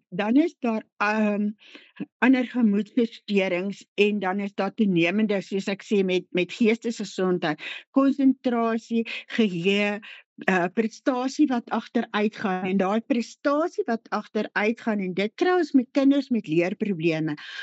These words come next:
gaan oor in emosionele probleme. Hulle voel minderwaardig,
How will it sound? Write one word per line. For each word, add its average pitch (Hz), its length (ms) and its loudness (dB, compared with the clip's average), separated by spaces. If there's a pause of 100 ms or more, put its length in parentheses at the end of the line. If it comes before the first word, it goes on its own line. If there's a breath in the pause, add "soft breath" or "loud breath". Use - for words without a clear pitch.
gaan 294 400 4
oor 349 280 0
in 349 160 4
emosionele 170 800 0
probleme. 131 640 -2
Hulle 175 200 0
voel 247 300 2
minderwaardig, 208 1040 0